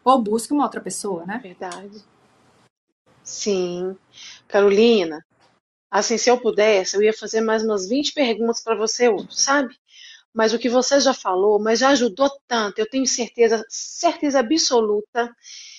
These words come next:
Speaker 2: que as mulheres, que as pessoas que irão acessar aqui o nosso canal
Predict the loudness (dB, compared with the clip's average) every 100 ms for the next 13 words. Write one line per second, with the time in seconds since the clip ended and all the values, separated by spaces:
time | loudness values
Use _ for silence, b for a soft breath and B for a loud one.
0 | B B -4 0 2 4 6 6 4 0
1 | -8 -8 -6 -4 -4 -2 0 2 2 0
2 | -6 -6 -6 -6 -8 -8 -8 -8 -8 -4
3 | -2 0 -2